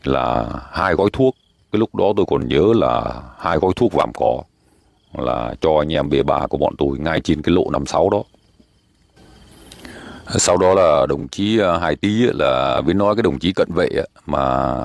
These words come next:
bảo vệ đồng chí Hai Tý ấy, là quay về xe thì lấy ra là cho bọn tôi là một cái kéo. Cái kéo đó là cái kéo trắng, cái kéo ninox của Trung Quốc là, là, là đưa cho bọn tôi.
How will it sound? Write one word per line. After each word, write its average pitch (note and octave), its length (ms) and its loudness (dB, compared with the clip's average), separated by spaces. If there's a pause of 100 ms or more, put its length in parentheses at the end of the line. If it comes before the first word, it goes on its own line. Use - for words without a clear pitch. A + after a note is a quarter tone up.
(180)
bảo C#2+ 180 0
vệ F2 160 2 (280)
đồng B1+ 160 -4
chí D2 120 -4
Hai E2+ 180 0
Tý G#2 280 0
ấy, C#3 80 -10 (680)
là B1 880 0
quay D#2+ 180 2
về C#2 140 0
xe D#2 300 0 (300)
thì C#2 80 -8
lấy F2+ 320 2
ra G2+ 220 2
là D2 120 0
cho F2 180 -2
bọn - 220 -6
tôi F2 180 0
là D#2 120 -4
một C2+ 220 -8
cái G2+ 140 -2
kéo. A2 260 0 (800)
Cái G#2+ 120 -2
kéo G2+ 280 2
đó A#2+ 140 2
là C2+ 480 2
cái G2+ 100 -2
kéo F#2+ 220 -2
trắng, G#2+ 220 -2
cái B2+ 100 -8
kéo A#2 140 2
ninox G2+ 320 -2
của - 140 -4
Trung - 140 -8
Quốc B2+ 220 2 (500)
là, C2 460 0
là, B1 160 -4
là B1 260 -6
đưa F2+ 180 2
cho D#2+ 100 2
bọn D2 160 -2
tôi. E2+ 140 2